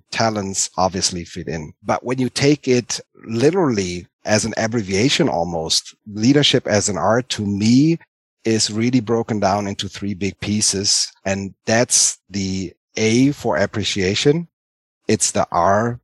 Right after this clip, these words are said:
for respect, and the T for trust. If you just take these three ingredients, there's always more you can do.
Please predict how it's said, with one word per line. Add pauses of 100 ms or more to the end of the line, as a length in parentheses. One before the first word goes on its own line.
(120)
for
respect, (360)
and
the
T
for
trust. (360)
If
you (160)
just
take
these
three
ingredients,
there's
always
more
you
can
do.